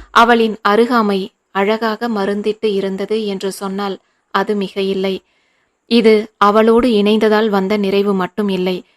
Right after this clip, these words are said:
நேற்று தன்னை மறந்து இருந்த நிலையில் ரிஷி தன் காதலை அவனுக்கு உணர்த்திக் கொண்டே இருந்ததால் வந்த நிறைவு. இந்த நொடி ஆச்சரியமாக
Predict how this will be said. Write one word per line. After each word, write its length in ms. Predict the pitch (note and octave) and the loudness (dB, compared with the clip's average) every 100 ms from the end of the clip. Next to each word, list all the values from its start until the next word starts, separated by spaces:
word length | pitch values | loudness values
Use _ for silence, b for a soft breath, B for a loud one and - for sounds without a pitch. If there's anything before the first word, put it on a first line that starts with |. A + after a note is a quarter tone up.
| _ - | _ 2
நேற்று 340 | A3+ A#3 A3+ A#3 A#3 | 2 4 2 0 -2
தன்னை 320 | A3 G#3 A3 G#3+ | -2 0 2 2
மறந்து 440 | G3 G3 A3 A#3+ A3+ | 2 2 2 0 0
இருந்த 300 | G3+ G3+ A3 | 0 0 -2
நிலையில் 460 | F#3+ F#3+ G3 G3 G#3+ | -2 0 0 0 -4
ரிஷி 400 | - G3 - G#3 F3+ _ _ _ A3+ | -4 -2 0 -2 -2 _ _ _ -2
தன் 180 | G#3+ - | 0 0
காதலை 460 | G#3 G#3 A3 G#3 F3+ - | 0 0 2 0 -2 -4
அவனுக்கு 420 | G3 G3+ G3 G3+ | -2 0 -2 -4
உணர்த்திக் 440 | G3 G#3+ - A#3 - | -2 -4 -4 -10 -4
கொண்டே 300 | G#3+ G3+ A3+ | -2 2 2
இருந்ததால் 520 | G#3+ G3+ G#3 G#3+ G#3 | 2 0 0 -2 -2
வந்த 240 | G3 F#3 G#3 | -2 -4 -4
நிறைவு. 420 | G3 F3+ F#3 G3+ F#3+ _ _ _ _ | -4 -4 -6 -8 -10 _ _ _ _
இந்த 240 | A#3+ B3+ B3+ | -2 0 0
நொடி 280 | A#3 A3 A3 G3 - | 0 -2 -2 -6 -6
ஆச்சரியமாக 840 | G#3+ A3 B3+ A#3 G#3 G3+ G3 G3+ | -6 -6 -6 -6 -4 -4 -4 -6